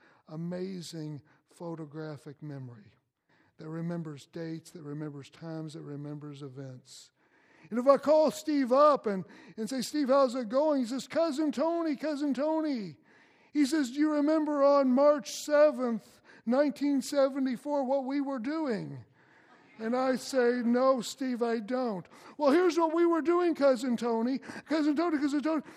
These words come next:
do you remember?" And he knows the dates and the times and what we did. And folks, that's scary, to be quite honest.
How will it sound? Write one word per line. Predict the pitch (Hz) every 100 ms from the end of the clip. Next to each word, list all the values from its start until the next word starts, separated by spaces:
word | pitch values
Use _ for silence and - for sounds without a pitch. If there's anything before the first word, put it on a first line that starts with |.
| -
do | 285
you | 311 339 349 349
remember?" | 349 320 330 349 339 302 233 185 151 - - - _ 262
And | 233
he | 269 269
knows | 254 262 285 311 269
the | 233 269
dates | 214 262 277 262 -
and | 247
the | 233
times | 233 254 269 269 220
and | 226 220
what | 240 262
we | 226 233
did. | 202 233 226 175 - 135 _ _ _ _ _ _ _ _ _
And | 185 180
folks, | 233 -
that's | 226 202 -
scary, | - 208 165 147 -
to | 165
be | 156
quite | 151 170 151
honest. | 147 135 127 117 - -